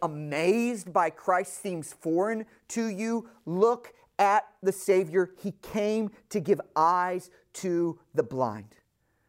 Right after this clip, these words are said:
My encouragement is look closely. If Jesus is not beautiful to you, look again. Through this word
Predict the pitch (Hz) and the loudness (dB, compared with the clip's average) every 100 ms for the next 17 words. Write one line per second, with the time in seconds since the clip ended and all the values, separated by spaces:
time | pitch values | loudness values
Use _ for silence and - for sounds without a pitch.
0 | _ - 202 202 - 220 208 170 175 - | _ -2 0 0 -2 2 2 2 -8 -8
1 | 143 185 196 - _ - - 185 185 196 | -4 -2 -2 -6 _ -20 -10 2 2 2
2 | - - 107 _ _ _ _ _ _ - | -4 -16 -18 _ _ _ _ _ _ -4
3 | 220 165 165 247 220 220 - - 202 208 | -4 -2 -4 -2 -2 -4 -6 -4 0 2
4 | 214 - - 151 160 208 247 247 208 202 | 0 -4 -14 -10 -2 2 2 2 2 2
5 | 214 202 208 - _ 160 190 233 233 - | -2 -4 -4 -8 _ 0 4 2 0 -16
6 | _ 196 170 160 196 160 - _ _ - | _ -2 0 2 0 0 -10 _ _ -4
7 | 226 254 277 294 294 - 160 226 226 - | 2 4 4 4 0 -4 0 2 2 -2
8 | - 170 233 202 131 | -4 4 6 6 2